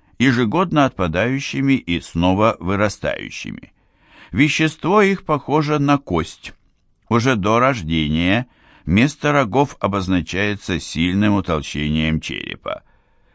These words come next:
На шестом или восьмом месяце после рождения – образуется возвышение лобной кости, костяной пенек, который приподнимает за собой наружные покровы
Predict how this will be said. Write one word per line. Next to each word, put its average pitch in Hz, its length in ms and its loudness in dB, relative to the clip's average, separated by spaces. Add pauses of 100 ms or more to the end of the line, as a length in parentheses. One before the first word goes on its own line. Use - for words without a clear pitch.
(180)
На 110 260 4
шестом 131 800 0 (420)
или 90 260 2
восьмом 82 500 0
месяце 80 580 -2
после 110 360 -2
рождения – 110 720 -2 (560)
образуется 180 720 4
возвышение 151 920 0
лобной 95 540 0
кости, 73 640 -6 (540)
костяной 107 680 2
пенек, 101 720 0 (600)
который 208 560 4
приподнимает 127 840 2
за 104 120 -4
собой 95 380 0
наружные 80 680 0
покровы 73 640 -2